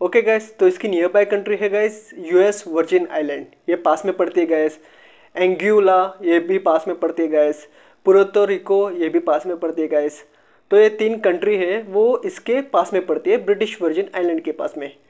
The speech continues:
Okay, guys, अभी हम आते हैं इसके capital पे, guys।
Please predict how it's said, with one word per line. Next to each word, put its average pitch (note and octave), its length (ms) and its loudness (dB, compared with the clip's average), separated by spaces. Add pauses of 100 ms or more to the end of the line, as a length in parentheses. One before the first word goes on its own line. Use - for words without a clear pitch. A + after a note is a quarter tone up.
(280)
Okay, F#3 240 0
guys, A3+ 280 0 (340)
अभी F3+ 160 0
हम A#3 120 2
आते A#3 180 0
हैं B3 60 0
इसके C4 180 -8
capital E3+ 440 -2
पे, D#3+ 140 -4
guys। C#3 240 -6